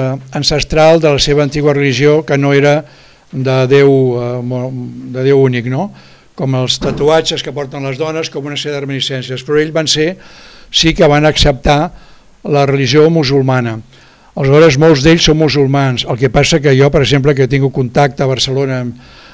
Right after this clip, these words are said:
amb rifenys, doncs hi ha molts d'ells que no són, que no són religiosos, que són ateus o que són agnòstics. Eh? Vull dir, però, eh, molts d'ells tenen, són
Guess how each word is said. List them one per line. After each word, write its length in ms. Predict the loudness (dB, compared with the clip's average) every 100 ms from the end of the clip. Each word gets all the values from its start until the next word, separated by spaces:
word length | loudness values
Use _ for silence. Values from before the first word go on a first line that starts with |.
| -6
amb 120 | -2
rifenys, 520 | 0 2 2 2 0 -6 -14 -20 -10
doncs 220 | -6 0
hi 60 | 0
ha 80 |
molts 320 | 2 2 2 2
d'ells 240 | 2 0
que 100 | -2
no 140 | 0 0
són, 460 | 2 0 0 -4 -10 -18 _ _ _ -8
que 100 | -4
no 80 | -2
són 260 | 0 0 0
religiosos, 680 | 0 0 2 2 2 -2 -4
que 100 | -4
són 300 | -2 0 0
ateus 400 | 2 4 4 4
o 80 | 0
que 140 | -2
són 180 | -2 -2
agnòstics. 680 | -4 -4 -6 -8 -10 -12 -16 -20 -20 -20 -20 _ -10
Eh? 200 | -6 -6 -8 -6
Vull 200 | -2 0
dir, 40 |
però, 300 | 2 2 0 -2 -2
eh, 340 | 0 -2 -2
molts 320 | 0 2 2
d'ells 380 | 2 2 2 -2 -4
tenen, 460 | 0 0 0 -2 -6 -10 -20 _ _ _ _ _ _ _ _ _ -8
són 320 | 0 2 2